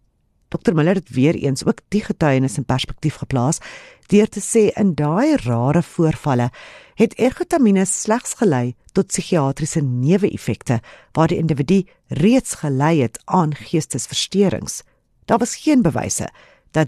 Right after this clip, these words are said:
die enige impak gehad het op 'n individu wat voorheen geestesgesond was nie.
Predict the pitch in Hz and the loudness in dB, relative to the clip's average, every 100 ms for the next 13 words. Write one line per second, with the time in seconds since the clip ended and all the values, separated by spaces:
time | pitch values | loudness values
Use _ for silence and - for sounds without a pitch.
0 | - - 226 - _ _ _ - 302 269 | 0 2 2 0 _ _ _ 0 2 2
1 | - 127 120 123 - 123 113 135 - - | -2 -6 -6 -8 -4 -4 -4 -6 -4 -2
2 | 160 147 139 143 139 - _ _ - 117 | 0 0 0 0 -2 -4 _ _ -6 -6
3 | - - 349 277 151 131 - _ _ - | -8 0 2 4 2 0 -4 _ _ -10
4 | - 233 - - - 139 - 160 127 - | 0 0 0 -8 -6 -6 -4 -2 -2 -4
5 | 117 - - - - | -10 -10 -10 -10 -10